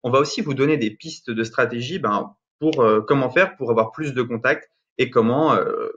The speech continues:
mieux réussir dans votre business. Donc, je vais parler un peu de l'email marketing parce que la plateforme système point I O finalement permet, euh,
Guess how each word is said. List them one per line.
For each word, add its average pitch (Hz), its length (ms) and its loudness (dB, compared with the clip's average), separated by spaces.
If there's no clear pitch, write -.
mieux 143 260 2
réussir 147 380 2
dans 139 120 -2
votre 123 260 -2
business. 104 440 -14
Donc, 139 100 -2
je 123 80 -6
vais 160 80 4
parler 175 220 4
un 202 80 4
peu 220 140 0
de 156 80 -6
l'email 139 260 -2
marketing 127 520 -6
parce - 200 -10
que 143 100 -4
la 123 160 2
plateforme 123 380 0
système 123 400 -6
point 123 180 -4
I 127 120 -2
O 143 60 0
finalement 135 460 -4
permet, 139 640 0
euh, 110 280 0